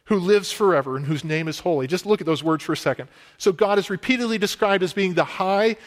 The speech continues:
and exalted one. God is re-, described as being the one who is just high beyond our comprehension. He is way up there, and we are way down here, right? It's, it's an emphasis of the distinction between where God is and where we are, and there's no way I can reach,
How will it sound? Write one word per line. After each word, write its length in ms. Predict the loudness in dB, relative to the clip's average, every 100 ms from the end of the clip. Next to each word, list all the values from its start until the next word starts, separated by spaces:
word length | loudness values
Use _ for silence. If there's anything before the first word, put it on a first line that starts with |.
| -12
and 120 | 0 0
exalted 440 | 2 0 2 -2
one. 200 | -6 -4
God 240 | 0 2
is 160 | 2 -2
re-, 120 | -6 -6 -18 -8
described 460 | -6 -2 0 0
as 100 | 0
being 200 | -2 0
the 60 | 2
one 180 | 2 0
who 140 | 2
is 100 | 0
just 200 | 0 -2 -4 _ _ -8
high 300 | -4 0 0
beyond 300 | 0 0 0
our 60 |
comprehension. 720 | -2 -4 -2 -2 -4 -10 -18 _ _ _ -8
He 180 | -4
is 220 | -2 -2 -4
way 280 | 2 4
up 120 | 4 2
there, 240 | 2 2 -2 -20 -8
and 200 | -4 -4
we 260 | -2 -4 -6
are 100 | -6
way 400 | -2 0 0 -4 -10 -4
down 240 | -2 -2
here, 340 | -2 -4 -4 -10 -16
right? 180 | -6 -4 -4
It's, 240 | -6 -8 _ 0
it's 200 | 0 2
an 80 | -2
emphasis 480 | 0 -2 -2 -2 -2
of 80 |
the 80 | -2
distinction 480 | -4 -4 -2 -2 -2
between 340 | -6 -2 -2
where 140 | 2 0
God 320 | 2 0 4
is 280 | 2 2 -2
and 300 | -6 -6 0
where 160 | 0
we 240 | 0 0 -2
are, 220 | -4 -8 _ _ _
and 140 | -4 -2
there's 180 | -2
no 240 | -2 0 2
way 180 | 2 2
I 80 |
can 200 | 0 -4
reach, 440 | -8 -10 -10 -14